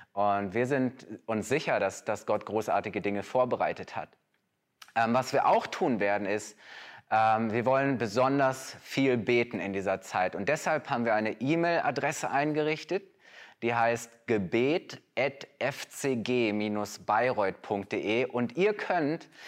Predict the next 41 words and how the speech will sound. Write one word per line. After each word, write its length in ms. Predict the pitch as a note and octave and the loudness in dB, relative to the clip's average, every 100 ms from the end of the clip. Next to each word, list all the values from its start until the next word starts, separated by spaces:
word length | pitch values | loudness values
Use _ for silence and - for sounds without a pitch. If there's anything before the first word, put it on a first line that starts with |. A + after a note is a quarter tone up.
| - - - | -16 -16 -6
unter 280 | D#3 G3+ G#3+ | -2 0 2
der 180 | F3+ C3 | 2 2
Woche 480 | D3 C#3+ A2+ G#2+ F#2+ | 2 2 2 2 2
eure 300 | B2 C3 A2+ | 2 2 0
Gebetsanliegen, 1200 | G#2+ F#2 D3+ D#3+ - D3 D3 C#3+ D#3 D3+ D#3+ E3 - - - - | 0 2 0 0 -2 -2 0 2 2 2 0 -4 -10 -20 -8 0
eure 260 | A#2 A2+ | 0 2
Bitten 480 | G2+ C3+ D#3 - D3 | 0 0 0 0 0
oder 340 | - C#3+ C#3 | 2 4 4
auch 320 | A#2+ C3+ - A2+ | 4 2 -2 -2
eure 220 | A#2 A2+ | 0 0
Gebetserhörung, 1200 | A2 C3 D#3 - A#2 A2+ F3+ A3 A#2 G#2+ A#2+ C3 | 0 0 0 -2 -4 0 2 2 2 2 0 0
wo 120 | A#2 | 0
Gott 200 | A#2 A#2+ | 2 0
etwas 340 | - G#2+ G#2+ | -2 -4 -6
Großartiges 720 | - B2+ C#3+ - A2+ G#2+ A#2 - | -2 -2 0 0 0 -2 -6 -6
getan 440 | A2 - D#3 D3 | -6 -2 0 2
hat, 220 | A#2 - - - - - - | 0 -2 -18 -20 -20 -12 -2
könnt 200 | E3+ F#3 | 0 2
ihr 80 | |
an 80 | D3 | 2
diese 200 | C#3+ B2+ | 2 2
Mailadresse 760 | B2 C#3 F#3+ - C#3 C#3+ C#3 B2+ | 4 4 4 2 0 -2 -2 -2
schicken. 640 | - F#3+ G#3 B2+ B2+ D#3 - - - - | 0 0 0 0 0 -2 -12 -20 -16 -2
Und 320 | B2 A#2+ A2+ | 2 2 2
wir 200 | E3 E3+ | 0 2
werden 280 | E3+ E3+ D#3 | 2 4 2
das 220 | C#3+ - | 0 2
sammeln. 420 | C3+ C#3 A#2+ A2+ | 2 2 2 0
Und 180 | G#2+ A#2 | 0 2
dann 220 | B2 B2 | 2 4
wollen 240 | C3+ C#3+ C#3 | 4 4 4
wir 160 | A#2 | 4
auch 220 | A2+ C3+ | 4 4
in 100 | A#2 | 0
den 120 | A2+ A2 | 0 4
Livestreams 920 | A#2 C3 D3 - - A#2 A2 A2+ - | 4 4 0 -8 0 0 0 -4 -8
für 380 | - D3+ D3 C#3 | 0 2 2 2
diese 340 | A#2+ A#2+ A#2 | 0 0 0
Dinge 300 | G#2 A2+ G#2+ | 0 0 0
beten. 640 | F#2 A#2 B2+ C3+ C#3 C#3 | 0 2 2 0 -4 -2
Und, 480 | - G#2 G#2 G2+ - | -2 0 0 -2 -8